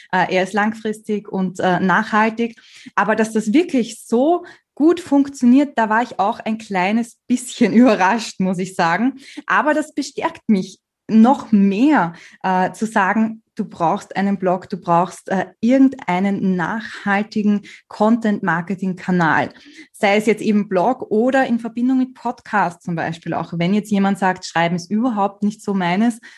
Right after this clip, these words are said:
ja, dann mach einen Podcast und verwende den Blog, äh, um die Transkripte zum Beispiel online zu stellen. Weil das ist ja auch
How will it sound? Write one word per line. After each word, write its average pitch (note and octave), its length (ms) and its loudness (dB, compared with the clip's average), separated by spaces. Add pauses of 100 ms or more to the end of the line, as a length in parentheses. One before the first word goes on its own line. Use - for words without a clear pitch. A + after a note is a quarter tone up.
(140)
ja, F3+ 60 -10
dann A3 140 2
mach A3 220 4
einen A#3 260 -2
Podcast G#3 760 -4
und A3 160 -2
verwende G3+ 440 -2
den G#3+ 200 0
Blog, F#3+ 380 -2 (460)
äh, G#3 220 2
um B3 340 4
die A#3 160 -4
Transkripte A#3 720 -4
zum F#3 180 -4
Beispiel D#3+ 400 -4
online D#3 360 -2
zu D#3+ 140 -8
stellen. D3+ 400 -6 (300)
Weil E3+ 100 -2
das E3+ 220 0
ist A3 100 -2
ja G3 160 4
auch G3+ 300 0